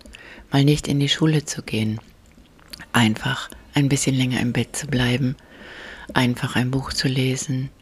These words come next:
oder vielleicht in Ruhe mit ihren eigenen Spielsachen zu spielen. Manchmal machen wir uns viel zu sehr den Kopf darüber,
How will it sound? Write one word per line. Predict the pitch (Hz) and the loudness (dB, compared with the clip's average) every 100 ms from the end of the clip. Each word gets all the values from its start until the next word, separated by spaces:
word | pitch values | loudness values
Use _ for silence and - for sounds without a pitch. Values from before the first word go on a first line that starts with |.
| _ | _
oder | - 151 170 | 2 4 4
vielleicht | 170 143 127 123 131 - | 2 0 0 0 -4 -8
in | - 120 | -2 -2
Ruhe | 120 131 135 135 143 - - - - - - | 0 -2 0 0 -2 -10 -20 -20 -20 -18 -6
mit | 123 | -4
ihren | - 127 127 127 123 - | -2 0 0 0 -2 -2
eigenen | 120 131 139 143 143 143 | 2 2 2 0 0 -2
Spielsachen | - 117 113 - 110 104 | 0 2 2 -2 -4 -4
zu | 104 - | -6 -8
spielen. | - - 101 104 131 - - - - - - - - - - - - | -8 -4 -2 -2 -6 -16 -20 -20 -20 -20 -18 -16 -18 -20 -20 -20 2
Manchmal | 151 160 - 135 | 6 6 4 2
machen | 123 123 143 | 2 -2 -4
wir | 127 | -4
uns | 123 127 - | -2 -2 -4
viel | - 170 | -2 -2
zu | 160 - | -2 -4
sehr | 143 127 | -2 -2
den | 123 151 151 | -2 -4 -4
Kopf | - 107 - | -4 -4 -4
darüber, | 110 - 110 113 110 | -6 -4 -4 -2 -4